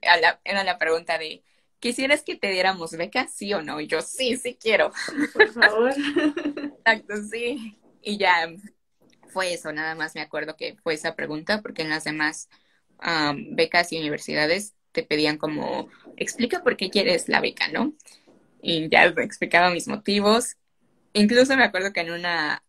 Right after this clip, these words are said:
Speaker 1: en una de las becas me pedían como mandar exámenes de, de sangre, <laughs> de cómo,
Speaker 2: Ok.
Speaker 1: exacto, como fis-, me tuve que hacer un examen de sangre y unas radiografías,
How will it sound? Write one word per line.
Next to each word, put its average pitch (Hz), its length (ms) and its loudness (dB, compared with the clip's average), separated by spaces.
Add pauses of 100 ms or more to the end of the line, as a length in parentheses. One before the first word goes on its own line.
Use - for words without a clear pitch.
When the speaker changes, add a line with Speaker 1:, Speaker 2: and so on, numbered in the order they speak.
Speaker 1:
en 185 120 -6
una 196 140 0
de 190 60 -2
las 156 200 -2
becas 175 320 -2
me 170 80 -10
pedían 160 280 -6
como 170 240 -8
mandar 156 360 -2
exámenes 160 680 -4
de, - 400 -4 (300)
de 147 580 2
sangre, 196 500 2 (140)
<laughs> 269 800 -2
de 190 140 0
cómo, 208 640 4 (300)
Speaker 2:
Ok. - 0 -
Speaker 1:
exacto, 202 640 2
como 175 280 0
fis-, 208 260 -4
me 208 140 2
tuve 285 220 -4
que 302 80 0
hacer 202 280 0
un 208 140 -2
examen 190 360 -4
de 151 100 -2
sangre 214 520 0
y 180 180 0
unas 185 240 -8
radiografías, 214 1000 -4